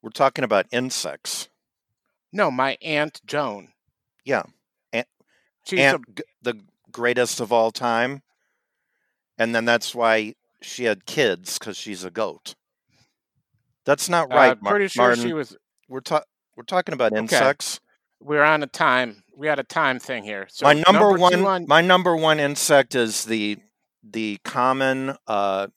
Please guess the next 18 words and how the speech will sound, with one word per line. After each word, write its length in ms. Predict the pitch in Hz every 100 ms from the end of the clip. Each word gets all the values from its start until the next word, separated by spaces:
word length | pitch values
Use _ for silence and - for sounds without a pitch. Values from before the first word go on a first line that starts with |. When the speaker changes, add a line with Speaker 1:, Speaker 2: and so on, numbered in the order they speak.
| _ _ _ -
Speaker 1:
North 340 | 117 135 139
American 800 | 143 127 131 131 - 139 123 123 127 _
mosquito. 1000 | 110 104 107 - - 123 127 165 165 196 196 _ _ _ _ _ _ _ _
Um, 500 | 117 110 107 107 110 _ _ - - _ _ _ _ _ _ _ _ -
let 120 | 139
me 120 | 185
explain 580 | 175 - - 151 147 143
what 160 | 131 120
mosquitoes 640 | 110 - - 117 101 92
are 120 | 98
like. 360 | 90 87 87 - _
This 180 | 120 -
is 60 | -
gonna 180 | 98 85
take 260 | 104 87
a 40 | 87
while, 280 | 80 78 73
so, 340 | - 76